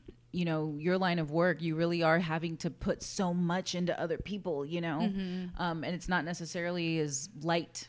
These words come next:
Speaker 1: as you would want it to be. And so then you get to,
Speaker 2: Yeah.
Speaker 1: you know, k-, keep it light later,
Speaker 2: Yeah,
Speaker 1: you
Speaker 2: 'cause
Speaker 1: know?
Speaker 2: girl, it could get, it could get dark. <laughs>
Speaker 1: I have no
Speaker 2: I have
Speaker 1: doubt.
Speaker 2: seen and read. Yeah, there's a lot. There's a lot of stuff.
Speaker 1: No, I'm amazed by you. And I'm amazed that after, I,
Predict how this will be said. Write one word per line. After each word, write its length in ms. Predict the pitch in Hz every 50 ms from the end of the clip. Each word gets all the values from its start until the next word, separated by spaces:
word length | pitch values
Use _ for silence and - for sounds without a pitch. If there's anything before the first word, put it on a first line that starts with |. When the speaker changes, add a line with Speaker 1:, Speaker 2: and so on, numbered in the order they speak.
| - -
Speaker 1:
as 180 | - 165 147 147
you 60 | 165 160
would 100 | 151 147
want 160 | 165 156 151
it 80 | -
to 100 | - 170
be. 320 | 156 160 156 147 147 139 143 -
And 100 | - 185 -
so 100 | 190 175
then 160 | 175 180 180
you 80 | 180 170
get 220 | - - 165 - -
to, 80 | -
Speaker 2:
Yeah. 240 | 170 160 160 165 190
Speaker 1:
you 60 | 208
know, 260 | 190 160 147 147 151 147 - - - - - - -
k-, 80 | - 214
keep 240 | - - 262 214 220
it 80 | -
light 380 | 180 202 202 196 180 147 - - -
later, 220 | - 175 - 220 233
Speaker 2:
Yeah, 440 | 226 226 226 226 220 220 214 208 202
Speaker 1:
you 80 | 185 -
Speaker 2:
'cause 100 | 220 170
Speaker 1:
know? 60 | 160
Speaker 2:
girl, 240 | 202 208 214 208 208
it 100 | 208 208
could 120 | - 233 196
get, 300 | 226 214 208 - - - -
it 80 | 180 202
could 120 | - 254 220
get 160 | 269 262 233
dark. 300 | 233 233 233 - - - 403
<laughs> 640 | 415 - - - 480 466 466 427 427 - - - -
Speaker 1:
I 120 | 180 220
have 140 | 370 403 220
no 60 | 190
Speaker 2:
I 120 | 214 226 226
have 200 | 233 269 247 202
Speaker 1:
doubt. 140 | 160 160 160
Speaker 2:
seen 200 | 247 240 247 247
and 140 | 247 240 233
read. 640 | 226 226 226 226 226 220 220 214 214 208 196 - - - - -
Yeah, 360 | 190 220 196 180 160 160 170 - -
there's 180 | - 196 190 190
a 40 | 185
lot. 300 | 185 180 165 143 - - -
There's 140 | - 190 180
a 40 | 185
lot 160 | 190 190 185
of 60 | 180
stuff. 240 | - - - - 185 196
Speaker 1:
No, 180 | 202 196 190
I'm 200 | 170 185 220 233
amazed 340 | 233 214 190 185 190 170 156
by 80 | 175 170
you. 240 | 165 156 160 160
And 80 | 160 190
I'm 120 | 190 190 196
amazed 440 | 190 190 190 196 208 208 208 175 175
that 280 | 202 180 180 175 - - - - -
after, 340 | - 214 214 214 208 147 143
I, 140 | 180 202